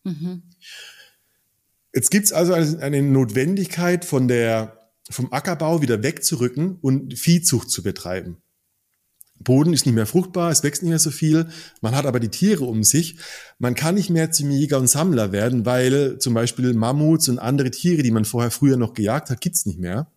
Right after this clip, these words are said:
Speaker 1: Mhm.
Speaker 2: in der Area, wo man jetzt Ackerbau betrieben hat, hat man die, die, das, das Tier sozusagen vertrieben. Und man fängt an mit der Viehzucht. Was passiert? Die Herden, die Viehherden werden immer größer.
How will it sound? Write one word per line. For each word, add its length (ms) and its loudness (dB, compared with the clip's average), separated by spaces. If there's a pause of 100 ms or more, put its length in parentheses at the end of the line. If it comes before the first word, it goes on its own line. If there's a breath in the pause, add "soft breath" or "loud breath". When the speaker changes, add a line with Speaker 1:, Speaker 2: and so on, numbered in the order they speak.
(100)
Speaker 1:
Mhm. 180 -10
Speaker 2:
in 200 2
der 320 -2 (340 loud breath)
Area, 420 2
wo 100 2
man 180 0
jetzt 320 -2
Ackerbau 380 -4
betrieben 440 -6
hat, 280 -6
hat 120 -8
man 120 -2
die, 180 -2 (160)
die, 260 -6
das, 320 -2
das 380 -4
Tier 300 2
sozusagen 420 0
vertrieben. 720 -2 (1200 loud breath)
Und 160 2
man 160 2
fängt 280 -2
an 160 -2
mit 120 2
der 120 2
Viehzucht. 680 -4 (480)
Was 260 -4
passiert? 500 2 (240)
Die 140 -2
Herden, 580 -2
die 100 -10
Viehherden 640 0
werden 180 0
immer 160 0
größer. 640 0